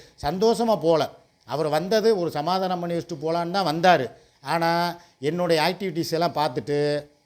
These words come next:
இவர் திருந்த மாட்டாருமா, இவருக்கு நீங்க என்னதான் புத்தி சொன்னாலுமா,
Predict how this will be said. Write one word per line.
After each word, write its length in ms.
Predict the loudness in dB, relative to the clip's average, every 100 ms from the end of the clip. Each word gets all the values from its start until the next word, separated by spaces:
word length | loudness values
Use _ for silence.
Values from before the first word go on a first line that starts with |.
| -12
இவர் 220 | -6 -6
திருந்த 280 | -4 -4 -2
மாட்டாருமா, 520 | -2 -2 -2 -2 -6 -8 -16 _ _ _
இவருக்கு 340 | -6 -4 -4 -4
நீங்க 160 | -4
என்னதான் 440 | -4 -4 -2 -2 -4
புத்தி 200 | -6 -6
சொன்னாலுமா, 540 | -6 -4 -4 -2 -4